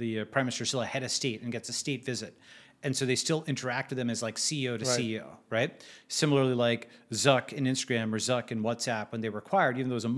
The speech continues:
Speaker 1: much smaller company, Instagram's, like, thirteen people, WhatsApp's, like, fifty-five people.
Speaker 2: Yeah.
Speaker 1: He still, and, and Facebook was this giant Goliath, interact with them as C E O to C E O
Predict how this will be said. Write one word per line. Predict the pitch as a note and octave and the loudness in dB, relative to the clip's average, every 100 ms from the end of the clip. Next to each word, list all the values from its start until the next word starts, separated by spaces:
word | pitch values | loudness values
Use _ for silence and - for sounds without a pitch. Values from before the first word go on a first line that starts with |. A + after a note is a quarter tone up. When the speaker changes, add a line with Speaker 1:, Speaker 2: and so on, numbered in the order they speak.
| D#3+ | 2
Speaker 1:
much | D#3 | 2
smaller | C#3+ C3 A#2 | 0 -2 0
company, | B2 G#2+ G#2+ | -2 -2 -4
Instagram's, | G#2+ B2 G#2+ | -4 -4 -4
like, | G#2 | -4
thirteen | - B2 B2 | -4 -4 -4
people, | A#2 A#2 A#2 | -6 -6 -4
WhatsApp's, | A2 G#2+ G#2+ G#2+ | -4 -6 -8 -10
like, | |
fifty-five | - A2+ A2 A2+ | -10 -14 -8 -8
people. | A2+ A2 A#2 | -8 -6 -4
Speaker 2:
Yeah. | A2+ - - - | -4 -8 -18 -6
Speaker 1:
He | B2+ | -2
still, | - D#3 C3+ C#3 | 2 4 4 2
and, | B2 A#2 | 0 0
and | C#3 A2 | -4 -2
Facebook | B2+ - | -4 -4
was | A2 | -6
this | - - | -6 -4
giant | B2+ A#2 A2+ | -2 -2 -4
Goliath, | A2 C3 A#2+ A2+ - - - | -4 -2 -2 -4 -16 -18 -4
interact | D3+ D3+ B2+ - | -2 0 0 -2
with | B2 | -6
them | B2 | -4
as | A2 | -4
C | - B2+ | -2 -2
E | |
O | A2 | -4
to | A2 | -4
C | - A#2 | -4 -2
E | F#3 | 0
O | E3 B2+ | 0 0